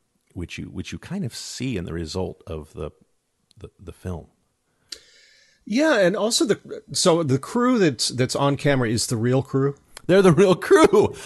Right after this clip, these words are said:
Speaker 1: I, yeah, I didn't even mention that, you know?
Speaker 2: Yeah,
Speaker 1: It's
Speaker 2: 'cause
Speaker 1: like
Speaker 2: there are a couple of times they have to act as well and,
Speaker 1: Yeah.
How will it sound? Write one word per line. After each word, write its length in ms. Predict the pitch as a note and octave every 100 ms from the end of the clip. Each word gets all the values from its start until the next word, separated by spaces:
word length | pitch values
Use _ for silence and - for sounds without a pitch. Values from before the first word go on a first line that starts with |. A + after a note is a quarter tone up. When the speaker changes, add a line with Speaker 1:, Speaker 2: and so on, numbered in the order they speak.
| -
Speaker 1:
I, 240 | F#3+ G3+ -
yeah, 220 | G3+ A#3
I 120 | G#3+ F3+
didn't 220 | G#3 G3+
even 200 | F#3 F#3+
mention 360 | A#3 - D3+
that, 340 | C3+ F2+ F2+ -
you 140 | C#3+
know? 340 | D3 C#3 D3 F#3
Speaker 2:
Yeah, 60 | A3
Speaker 1:
It's 240 | F3 F3
Speaker 2:
'cause 140 | F3 E3
Speaker 1:
like 80 | G3
Speaker 2:
there 140 | C#4+
are 40 |
a 40 | D4+
couple 260 | B3+ - A3
of 80 |
times 320 | - A3+ G3+ D#3+
they 100 | G#3+
have 240 | A3+ -
to 80 | C#3+
act 240 | C3+ C3
as 160 | A#2 C3
well 360 | F#3+ C#4+ E3
and, 280 | C#3 C3 C#3+
Speaker 1:
Yeah. 80 | C#3+